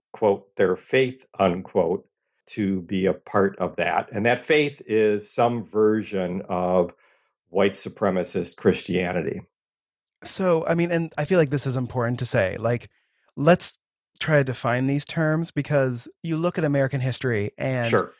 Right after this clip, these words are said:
Speaker 2: usually when it is white people doing something bad, those white people are usually Christian. One, because it's the majority of
Speaker 1: Mm-hmm.
Speaker 2: Amer-, of white Americans are Christian.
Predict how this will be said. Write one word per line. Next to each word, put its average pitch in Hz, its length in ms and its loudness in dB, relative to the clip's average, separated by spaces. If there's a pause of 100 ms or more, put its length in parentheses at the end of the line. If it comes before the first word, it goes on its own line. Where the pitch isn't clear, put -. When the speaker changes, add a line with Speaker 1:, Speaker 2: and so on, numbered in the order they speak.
(440)
Speaker 2:
usually 143 640 0 (320)
when 127 280 0
it 123 120 0
is 120 300 -2 (120)
white 135 340 0
people 135 240 -2
doing 131 220 0
something 123 280 -4
bad, 104 380 -2 (540)
those 131 340 -2
white 143 240 2
people - 420 -4 (540)
are 143 100 2
usually 131 480 0
Christian. 120 500 -2 (420)
One, 143 400 2 (120)
because 135 240 0
it's 120 240 -2 (240)
the 127 240 0
majority 131 480 0
of 117 120 2
Speaker 1:
Mm-hmm. 113 160 -2
Speaker 2:
Amer-, 110 240 0
of 127 260 -2
white 131 180 0
Americans 120 560 0
are 104 160 0
Christian. 117 480 0